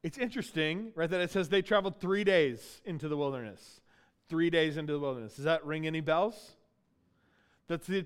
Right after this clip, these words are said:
amount of time that Moses originally asked for. This is the amount of time that he originally asked for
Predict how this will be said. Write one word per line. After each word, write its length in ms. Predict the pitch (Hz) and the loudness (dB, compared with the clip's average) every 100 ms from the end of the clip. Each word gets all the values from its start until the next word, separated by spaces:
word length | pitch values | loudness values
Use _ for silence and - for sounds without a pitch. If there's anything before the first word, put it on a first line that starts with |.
| 185 | -2
amount 220 | 170 190 | 0 0
of 100 | - | -2
time 340 | 208 208 185 | -2 0 0
that 100 | 175 | -2
Moses 320 | 151 160 156 | -2 -4 -6
originally 380 | 151 160 160 170 - | -6 -6 -6 -8 -4
asked 360 | 175 175 - | -2 -2 -4
for. 400 | - 131 104 90 _ _ _ _ _ _ - | -12 -8 -8 -10 _ _ _ _ _ _ -10
This 100 | 147 | -2
is 40 | |
the 100 | 170 | 0
amount 320 | 165 160 170 | 2 2 0
of 100 | 165 | -4
time 220 | - 156 156 | -2 -2 0
that 100 | 147 | -2
he 80 | |
originally 380 | 151 151 170 170 | -2 -2 -4 -4
asked 340 | 165 160 - - | -4 -4 -4 -10
for 400 | - 135 131 | -6 -2 -2